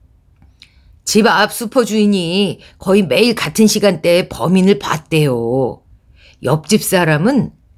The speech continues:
한밤중에 그 집 문 앞에 앉아 있는 걸 몇 번이나 봤다죠? 근데 노인네라 별 경계는 안 했대요.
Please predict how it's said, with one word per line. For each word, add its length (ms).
한밤중에 720
그 140
집 180
문 180
앞에 240
앉아 200
있는 220
걸 160
몇 200
번이나 280
봤다죠? 680
근데 220
노인네라 640
별 220
경계는 520
안 180
했대요. 580